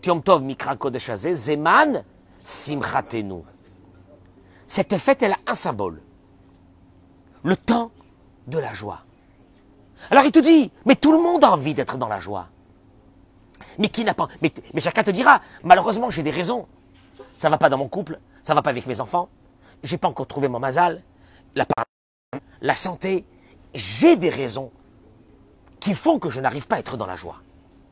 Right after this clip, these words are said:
Ou l'âme, il dit le Rav. Ineyesh lishol. Mahu am-, alors ça, c'était, ça c'est phénoménal comme question. Il demande le Rav, quelle est, quelle est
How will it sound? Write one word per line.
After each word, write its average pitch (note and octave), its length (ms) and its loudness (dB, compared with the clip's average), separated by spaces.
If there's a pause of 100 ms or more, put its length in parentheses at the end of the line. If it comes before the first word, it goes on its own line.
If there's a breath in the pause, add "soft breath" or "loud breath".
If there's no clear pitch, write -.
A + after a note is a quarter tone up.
(280)
Ou E3 80 2
l'âme, C3+ 340 8 (680)
il C3+ 80 -8
dit B2 120 -2
le A2 60 2
Rav. E2 240 -2 (560 loud breath)
Ineyesh A3+ 560 2
lishol. C3+ 560 0 (500 loud breath)
Mahu C4+ 460 4 (180)
am-, A3+ 300 6
alors A#2+ 180 -2
ça, F#3 140 -4
c'était, C#3 180 -8
ça - 300 -8
c'est E3+ 120 -8
phénoménal C#3 480 -6
comme B2 160 -8
question. G2+ 320 -14 (720 soft breath)
Il E3 100 -4
demande A#3 320 4
le E3 60 2
Rav, G2 320 -2 (360 soft breath)
quelle D4 460 4
est, E4+ 340 2 (520)
quelle B3 400 4
est D3+ 200 4